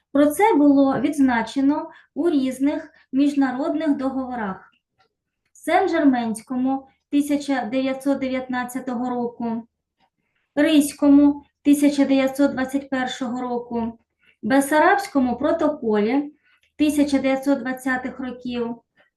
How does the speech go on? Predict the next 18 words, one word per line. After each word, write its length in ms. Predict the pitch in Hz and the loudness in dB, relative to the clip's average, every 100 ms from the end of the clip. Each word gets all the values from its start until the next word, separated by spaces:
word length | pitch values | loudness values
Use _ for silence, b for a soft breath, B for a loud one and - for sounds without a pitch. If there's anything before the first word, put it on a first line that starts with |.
| _ | _
та 260 | - 320 381 | 2 2 2
Тріанонському 1200 | 285 277 247 233 262 302 - 320 320 330 339 - _ | 2 4 4 4 4 2 0 -2 2 2 0 -8 _
тисяча 360 | 269 277 262 | 0 0 0
дев'ятсот 380 | 226 233 220 330 | -2 -4 -2 -2
двадцятого 640 | 277 240 262 247 254 226 233 | 0 -2 -4 -6 -4 -6 -4
року. 480 | 208 202 202 196 220 _ _ _ _ _ _ _ _ _ _ _ _ | -4 -4 -8 -8 -10 _ _ _ _ _ _ _ _ _ _ _ _
Найдовше 1000 | 247 302 320 285 262 240 - 285 294 294 B B | 0 2 4 2 2 -2 -4 0 0 -2 B B
був 360 | 208 269 370 349 | -2 2 4 4
неясний 580 | 302 277 311 302 294 | 6 6 4 2 0
статус 680 | 285 - 220 208 - 320 - - _ _ | 0 -2 -2 -2 -2 -6 -6 -18 _ _
Галичини, 840 | 208 294 311 - 311 269 208 190 - _ _ _ _ _ | 0 0 0 -2 0 2 2 -4 -10 _ _ _ _ _
але 420 | - 294 302 277 233 | 0 4 6 4 2
в 80 | |
тисяча 380 | 330 370 359 294 | -2 0 0 -2
дев'ятсот 380 | 262 269 269 311 | 0 0 -2 -6
двадцять 320 | 269 262 269 | -4 -4 -4
третьому 480 | 277 294 294 254 240 | -2 -2 0 -2 -2
році 480 | 214 202 - 277 | -4 -6 -4 -4